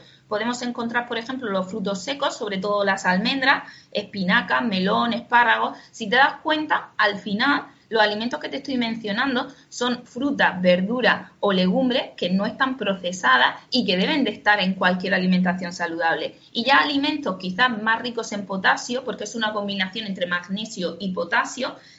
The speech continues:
serían plátanos, lentejas, pescados, más o menos por ahí, ¿vale? Va la cosa.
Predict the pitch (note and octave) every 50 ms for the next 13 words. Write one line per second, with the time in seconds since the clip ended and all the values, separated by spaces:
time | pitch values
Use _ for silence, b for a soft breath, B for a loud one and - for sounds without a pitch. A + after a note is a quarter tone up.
0 | B - - G#3 G3 G#3 A3 A3+ A#3 A3+ - - G3 G3 G#3+ A#3 A#3+ A#3 A#3 A3+
1 | A#3 A#3 A#3 A#3 A#3 A#3+ A#3+ A#3+ - G3 F#3 F3 E3+ E3+ F3+ - - G3+ A3 -
2 | - - B3 A3+ A3+ A3+ A#3 A#3 A#3 - - _ _ - F#3+ F3 F#3 - - G3
3 | G#3 A3 A3 A3+ A3+ A3+ A3+ A3+ A#3 - - b b b b b b _ - G#3
4 | A3 A3 - B3+ A#3+ A3+ B3 C#4+ C#4+ - - F3+ E3 D#3+ C3+ - - - _ _
5 | - G3 E3+ G3 C#4 - - - - _ - G3 F3+ F3 E3+ D#3+ - - - -
6 | - -